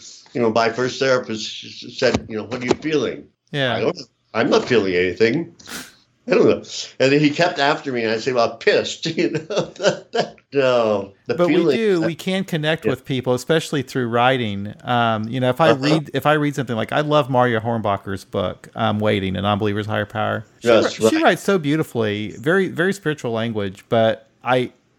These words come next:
Speaker 2: she does it. I think it's a very effective tool to communicate an idea and to connect with people on an emotional level.
Speaker 1: Right. But we have to learn that language.
Speaker 2: We do.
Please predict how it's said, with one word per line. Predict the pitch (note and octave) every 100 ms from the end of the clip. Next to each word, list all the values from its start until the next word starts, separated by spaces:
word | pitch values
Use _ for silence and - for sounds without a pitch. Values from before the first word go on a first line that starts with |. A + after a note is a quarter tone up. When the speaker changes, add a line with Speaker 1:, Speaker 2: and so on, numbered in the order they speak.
| -
Speaker 2:
she | - C#3+
does | F3+ F#3+
it. | D#3+ -
I | C3+
think | F#3+
it's | D#3+
a | B2
very | C3 C#3
effective | A#2+ C3 B2 - G#2
tool | - A2+ G2+ G2
to | A#2
communicate | - B2 A#2+ A#2 A2+ A2
an | G#2+
idea | G#2 G2 A2 A2 A2 - - -
and | A#2+
to | B2+
connect | - B2 B2 -
with | A2
people | - G#2+ G#2
on | G#2+
an | G#2
emotional | G#2 G#2+ G#2+ A2+ G#2+
level. | B2 A2 G#2 G2+ _ _ _ _ _ -
Speaker 1:
Right. | C#3+ B2 F2+ - _ _ _ _ _ _ -
But | D3+
we | D#3+ D#3+
have | E3+ E3+
to | C#3+
learn | D#3 E3+
that | C3+ A#2+
language. | B2 B2+ C3 G2 D2+ - - -
Speaker 2:
We | C#3
do. | G#2+ F#2